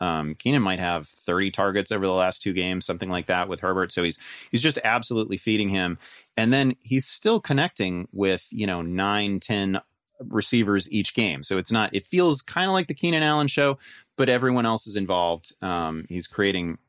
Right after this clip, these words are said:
huge splash plays for, for other people. He doesn't look like a rookie at all.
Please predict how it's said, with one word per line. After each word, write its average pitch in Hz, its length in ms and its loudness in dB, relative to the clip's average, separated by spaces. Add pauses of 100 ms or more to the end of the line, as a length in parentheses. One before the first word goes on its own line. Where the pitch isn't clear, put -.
(180)
huge 110 220 2
splash 90 400 0
plays 85 260 0
for, 82 420 -4
for 82 380 -2
other 82 220 -2
people. 78 320 -2
He 80 240 0
doesn't 107 360 0
look 95 120 -4
like 92 140 0
a 90 40 -2
rookie 85 300 -2
at 76 40 -2
all. 71 300 -2